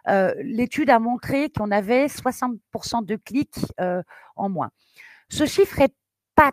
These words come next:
très étonnant parce qu'on sait qu'aujourd'hui, que plus le contenu, euh, va être, euh, euh, dépersonnalisé, euh,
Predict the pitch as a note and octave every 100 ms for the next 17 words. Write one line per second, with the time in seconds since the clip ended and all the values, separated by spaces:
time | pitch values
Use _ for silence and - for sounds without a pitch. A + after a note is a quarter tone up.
0 | - - C4 A3+ B3 C4 B3 B3+ A#3+ -
1 | F3+ - G3 G#3 C4 B3+ G#3 G3 F#3+ D#3
2 | E3+ C4 D#4 E4 - C4 A#3+ A3+ - -
3 | - _ - C#4 - C4+ B3 A3+ B3 C4
4 | C4 - F3 E3+ E3 D#3+ F#3 F#3+ G3 F#3
5 | - F3 E3 - - - A#2 F3 A#3+ A3+
6 | - A#3 G#3 G#3 G3+ F#3+ A#3 C4 D4 -
7 | F#3